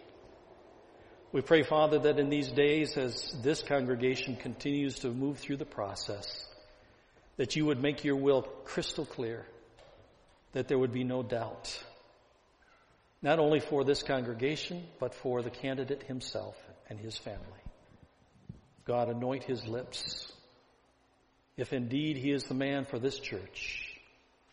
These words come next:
that you empower him to accomplish the tasks that he will face here. Again, thank you for the truth of your word, that it remains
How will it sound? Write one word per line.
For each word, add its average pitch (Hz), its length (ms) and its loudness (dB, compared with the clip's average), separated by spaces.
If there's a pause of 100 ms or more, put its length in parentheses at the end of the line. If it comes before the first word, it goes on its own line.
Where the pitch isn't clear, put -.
(160)
that 117 180 -6
you 135 140 2
empower 147 500 4
him 147 240 0 (1400)
to 127 100 -6
accomplish 131 640 -4
the 123 100 -6
tasks - 960 -10 (640)
that 117 140 -8
he 127 100 -6
will 107 160 -4
face - 320 -8
here. - 260 -10 (1600)
Again, 123 280 0
thank 131 300 -2
you 131 80 -4
for - 160 -8
the 117 80 -4
truth 147 320 -4
of 123 100 -6
your 127 140 -4
word, 113 340 -6
that 113 140 -4
it 123 180 -8
remains 135 680 -4